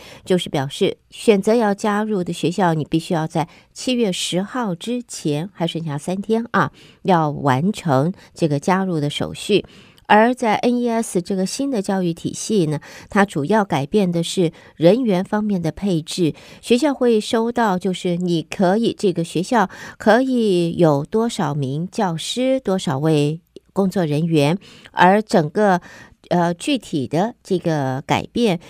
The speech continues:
将会看各个校区或者各个学校它的要求、它的条件而有调整。Mike Miles 他则说呢，在某些情况下，学校有机会可以雇佣更多的员工，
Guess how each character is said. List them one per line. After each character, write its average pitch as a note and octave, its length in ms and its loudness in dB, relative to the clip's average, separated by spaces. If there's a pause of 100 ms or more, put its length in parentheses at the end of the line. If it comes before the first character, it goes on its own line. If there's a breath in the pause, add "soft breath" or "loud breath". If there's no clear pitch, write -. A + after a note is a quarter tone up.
(120 loud breath)
将 G#3 200 4
会 G3+ 280 0
看 F#3 280 -2
各 A#3+ 280 2
个 E3+ 240 -2
校 F#3 340 -2
区 - 540 -6
或 A3 160 0
者 F#3 80 -2
各 B3 180 2
个 D#3+ 100 0
学 D3+ 280 -2
校 G#3+ 400 -2 (260 loud breath)
它 F#3 180 0
的 E3+ 200 -2
要 A#3+ 240 0
求、 E3 280 -2
它 E3 160 -6
的 C#3+ 120 -6
条 C3 280 -2
件 G#3+ 320 0 (280 loud breath)
而 D#3 200 0
有 D3+ 200 -2
调 C#3+ 340 -6
整。 F#3 220 0 (360 soft breath)
Mike G#3+ 260 2
Miles G3+ 440 -2 (100)
他 E3+ 200 2
则 D3 200 -4
说 A3+ 240 -2
呢， G3 180 0
在 F#3 180 -2
某 D#3 160 0
些 A3 140 0
情 F3+ 180 -6
况 G3 240 0
下， F3+ 280 -4 (280 loud breath)
学 - 160 4
校 G#3 300 2
有 D3 240 0
机 - 180 -2
会 A#3+ 200 2
可 G#3 180 -4
以 F#3 100 0
雇 G#3 220 -2
佣 F#3+ 220 -4
更 G3 200 -4
多 A3 140 -6
的 G#3+ 80 -6
员 C#3+ 260 -2
工， C4+ 300 2